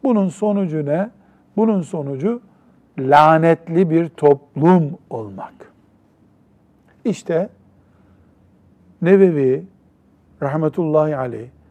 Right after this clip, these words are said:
Resulullah sallallahu aleyhi ve sellemin bu ikazını buraya hadis olarak kaydediyor. Neden? Çünkü biz İsrail oğullarının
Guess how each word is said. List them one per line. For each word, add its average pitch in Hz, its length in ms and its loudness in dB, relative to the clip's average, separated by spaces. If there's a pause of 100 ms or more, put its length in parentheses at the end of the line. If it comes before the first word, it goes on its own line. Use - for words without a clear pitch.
(400)
Resulullah 190 680 0
sallallahu 180 840 0
aleyhi 180 440 -2
ve 170 100 -6
sellemin 160 760 -4
bu 214 240 -4 (160)
ikazını 131 1040 -8 (960)
buraya 170 580 2
hadis 165 340 -6
olarak 143 440 0 (500)
kaydediyor. 190 760 0 (800)
Neden? 160 420 2 (840)
Çünkü 151 280 -8
biz 156 120 -6
İsrail 160 540 2
oğullarının 151 800 -2